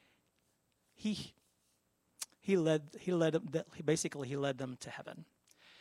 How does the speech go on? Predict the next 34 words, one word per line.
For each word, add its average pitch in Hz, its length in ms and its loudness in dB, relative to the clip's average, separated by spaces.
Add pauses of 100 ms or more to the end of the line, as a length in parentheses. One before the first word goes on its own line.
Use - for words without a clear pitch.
(220)
So 170 360 8
Matthew 185 380 6
twenty-seven 175 720 2
fifty-two 175 420 -2
says, 151 440 -2 (280)
"And 156 160 4
the 143 80 0
graves 190 560 6
were 240 200 8
open, - 480 6
and 135 180 0
many 220 220 6
bodies 196 420 6
of 143 80 -2
the 147 80 0
saints 190 460 2
who 165 100 -2
had 143 140 0
fallen 180 340 6
asleep 233 420 0
were 151 160 6
raised." 170 720 6 (400)
Believer 208 420 6
in, 175 280 2 (160)
believers 220 440 2
in 151 280 -2
Jesus 180 500 0
now 165 260 4
die 147 540 4
and 143 140 -4
go 131 120 -2
to 131 100 -4
heaven. 175 480 2 (680)
Okay? 131 400 -2